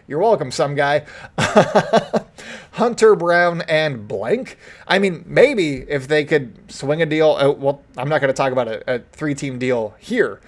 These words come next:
but if they could get, uh, the guy that I'm gonna mention with the Diamondbacks and also Hunter Brown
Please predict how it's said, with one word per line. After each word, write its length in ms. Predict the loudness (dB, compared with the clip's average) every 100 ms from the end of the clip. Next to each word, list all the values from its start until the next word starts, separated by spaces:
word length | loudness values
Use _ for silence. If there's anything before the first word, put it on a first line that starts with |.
| -20 -2
but 220 | 0 0
if 140 | -2
they 100 | 0
could 200 | 0 -2
get, 260 | 0 0 0 _ _ -4
uh, 320 | -2 0 -4 -6
the 100 | -2
guy 160 | 2
that 60 | 2
I'm 80 | 2
gonna 140 | 0
mention 320 | 0 -4 -2
with 100 | -2
the 80 | -2
Diamondbacks 460 | -6 -4 -2 -4 -2
and 160 | 0 0
also 400 | 2 2 6 4
Hunter 280 | 4 -2 -2
Brown 460 | 0 -2 -4 -8